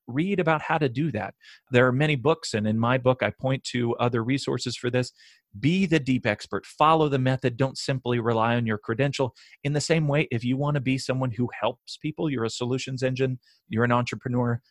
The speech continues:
there's a method for that. So whatever you decide to be,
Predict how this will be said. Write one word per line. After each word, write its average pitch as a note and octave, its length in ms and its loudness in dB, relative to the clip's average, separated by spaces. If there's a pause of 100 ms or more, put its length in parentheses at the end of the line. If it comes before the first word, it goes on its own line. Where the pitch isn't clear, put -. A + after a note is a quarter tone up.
(140)
there's C3+ 160 -2
a C3 60 4
method B2+ 520 0
for A2+ 160 -4
that. G2 300 -6 (100)
So A2 400 0
whatever D3 420 2
you D#3 200 0
decide B2+ 400 0
to A#2 80 -4
be, G#2 340 -2